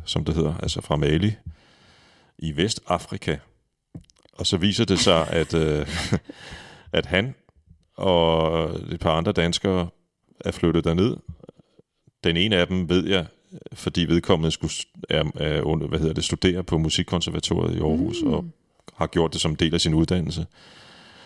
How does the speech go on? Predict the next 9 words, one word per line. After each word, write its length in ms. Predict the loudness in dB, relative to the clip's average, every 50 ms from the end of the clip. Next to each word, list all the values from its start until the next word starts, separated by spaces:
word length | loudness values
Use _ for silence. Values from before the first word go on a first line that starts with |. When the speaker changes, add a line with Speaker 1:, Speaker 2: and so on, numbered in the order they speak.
| -20 _
Speaker 1:
Kender 220 | -2 0 2 2 2
ikke 120 | 0 0
de 40 | -2
to 200 | -2 0 2 2
andres 240 | 2 0 -2 -4 -4
bevæggrunde, 560 | -2 0 0 0 0 0 0 2 2 2 0
ikke 80 | 0
endnu. 320 | 0 2 2 2 0 -2 -8 -14 _ _ -12 -8
Øhm, 680 | -4 -2 -2 0 0 -2 -2 -4 -4 -6 -8 -8 -10